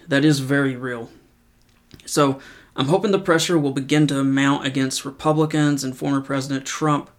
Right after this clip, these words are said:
to allow some kind of Ukrainian bill to be passed.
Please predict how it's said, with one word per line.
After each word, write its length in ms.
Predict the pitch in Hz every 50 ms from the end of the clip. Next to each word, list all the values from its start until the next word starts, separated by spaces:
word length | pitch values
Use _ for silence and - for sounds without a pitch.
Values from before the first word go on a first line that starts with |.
| _ - _
to 420 | - - 143 135 135 131 131 131 135 - _ _ - - - - - - - _ _ _ -
allow 340 | - 151 147 135 139 139
some 300 | 131 - - - 165 170
kind 300 | 165 165 151 143 139 135
of 200 | 135 131 127 135
Ukrainian 640 | - 139 139 135 - - 147 143 139 139 139 135 135
bill 340 | 131 135 131 131 127 127 127
to 220 | - - - 131
be 220 | 123 - 127 123
passed. 680 | - - - - 151 151 151 147 143 147 - - - -